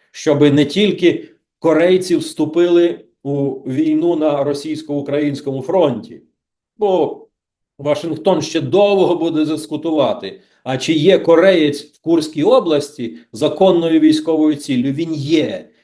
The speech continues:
тільки в Вашингтоні довго до цього будуть доходити.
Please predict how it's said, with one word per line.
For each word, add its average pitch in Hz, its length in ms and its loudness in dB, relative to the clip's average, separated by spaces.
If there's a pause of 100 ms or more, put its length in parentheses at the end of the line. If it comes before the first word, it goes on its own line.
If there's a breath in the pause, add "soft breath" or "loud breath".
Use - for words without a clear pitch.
(120)
тільки 135 320 -6
в 127 40 -2
Вашингтоні 139 640 -2
довго 123 380 -2
до 117 120 -10
цього 117 280 -6
будуть 110 280 -8
доходити. 107 640 -8